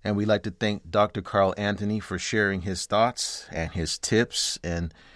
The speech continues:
yeah, he brought up something really interesting, the, uh, comfort versus, uh, the challenge. And I think that's really, really helpful because you do have individuals who look for something that is comfortable, that's stable,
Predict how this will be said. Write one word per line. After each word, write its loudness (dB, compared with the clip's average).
yeah, 0
he -2
brought 0
up 0
something 0
really 0
interesting, -2
the, 0
uh, 0
comfort -2
versus, -2
uh, 0
the -6
challenge. -2
And 0
I 2
think 0
that's 2
really, 4
really 0
helpful -2
because 0
you 2
do 4
have 8
individuals 2
who 4
look 2
for -2
something 0
that -2
is -2
comfortable, 0
that's -2
stable, 0